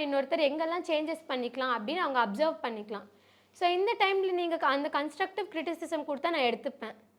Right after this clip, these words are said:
அது இல்லாம சும்மா, "இல்ல, இல்ல, இல்ல, இதெல்லாம் வேலைக்கு ஆகல, எனக்கு எதுவும் செட் ஆகல" அப்படின்னா, அது நம்ம சும்மா சொல்லணுமே அப்படின்னு சொல்றோம். கரெக்டா?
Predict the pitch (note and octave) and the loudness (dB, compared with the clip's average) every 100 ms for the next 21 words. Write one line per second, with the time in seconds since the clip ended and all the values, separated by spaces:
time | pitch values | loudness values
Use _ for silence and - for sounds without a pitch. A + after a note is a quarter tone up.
0 | _ _ - G#3+ A3+ C#4 D4+ E4 D#4+ C4 | _ _ -6 -4 -2 0 0 -2 -4 -6
1 | B3 D#4 - - _ _ _ - _ _ | -4 -6 -6 -14 _ _ _ -20 _ _
2 | _ _ _ G#3 F#3+ G3 G3+ G3 A3 - | _ _ _ -10 -6 -4 -4 -4 -6 -10
3 | G3+ F#3+ G#3 G#3 G3+ G#3 G#3+ G#3 G3+ G3 | -10 -8 -6 -4 -4 -6 -6 -6 -4 -6
4 | F#3+ G#3 G3 G3 A3+ A3+ G3+ A#3 A3 G#3+ | -6 -6 -6 -6 -8 -10 -6 -4 -2 -2
5 | G3+ G3+ B3+ F4+ - _ _ _ _ - | -2 -6 -6 -8 -14 _ _ _ _ 0
6 | D#4 G#4+ A#4 G4+ - F#4 G#4+ A#4 G4+ F4 | 0 2 2 2 0 0 2 2 2 0
7 | F4 E4+ F4 A#3+ C#4+ D4+ C#4+ B3 G#3 G#3 | 0 2 2 0 -4 -2 0 0 -2 0
8 | B3 B3 B3+ | 0 0 -4